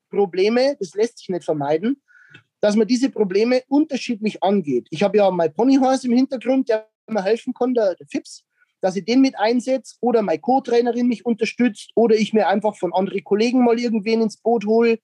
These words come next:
ähm, dass das einfach möglichst nicht langweilig wird und wir halt ganz viel verschiedene Denkansätze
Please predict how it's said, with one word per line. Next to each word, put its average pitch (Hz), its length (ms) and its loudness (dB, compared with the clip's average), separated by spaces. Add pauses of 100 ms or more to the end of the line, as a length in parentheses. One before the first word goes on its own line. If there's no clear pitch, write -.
(400)
ähm, 190 300 0 (260)
dass 214 160 0
das 220 120 -2
einfach 240 420 -2
möglichst 226 640 0
nicht 247 300 0
langweilig 185 640 0
wird 226 220 0
und 185 140 -4
wir 208 140 0
halt 208 220 0
ganz 220 380 -2
viel 233 260 -4
verschiedene 214 540 -2
Denkansätze 185 1120 0